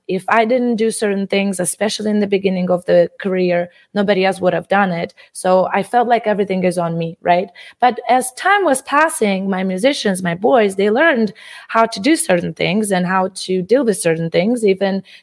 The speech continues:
if they are above their pay, pay grade. So we had fights. We had serious fights when they were like, "Don't. Go, go do your thing. Let us deal with this," or stuff like that. And I would be like, "I just wanna help. I didn't mean to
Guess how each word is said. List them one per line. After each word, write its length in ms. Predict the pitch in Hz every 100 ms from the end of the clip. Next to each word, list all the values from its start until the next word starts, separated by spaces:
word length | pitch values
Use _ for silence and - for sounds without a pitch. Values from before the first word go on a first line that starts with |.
| _ - -
if 340 | 202 190 - -
they 360 | 156 185 196 202
are 200 | 202 196
above 260 | 190 196 196
their 120 | 202
pay, 280 | - 277 269
pay 160 | 240 247
grade. 320 | 180 - _ _ - -
So 540 | - - 247 226 220 220 _ _ _ _ -
we 220 | 208 294
had 320 | 339 247 269 -
fights. 540 | - 214 - - -
We 100 | 220
had 200 | 202 -
serious 480 | - 311 339 320 320
fights 340 | 240 233 226
when 160 | 208 202
they 100 | 196
were 160 | 190
like, 380 | 190 180 175 - _ _ _ _ _ _ _ -
"Don't. 440 | 277 262 - - - _ _ _ _ _ _ _ _ _ _ _ 196
Go, 280 | - 269 277
go 380 | 233 240 285 330
do 160 | 269 359
your 200 | 349 320
thing. 400 | 277 254 226 220 - -
Let 320 | 208 214 247
us 160 | 240 196
deal 220 | 220 202
with 120 | 180
this," 340 | - - - -
or 180 | - 220
stuff 340 | 220 - 208
like 140 | 208 185
that. 180 | 175 190
And 140 | 208
I 80 | 220
would 100 | 208
be 120 | 214
like, 240 | 208 190
"I 100 | 254
just 240 | 277 320 -
wanna 220 | 269 285
help. 380 | 311 359 262 -
I 100 | 214
didn't 440 | 247 269 262 226
mean 300 | 233 247 240
to 340 | 240 233 226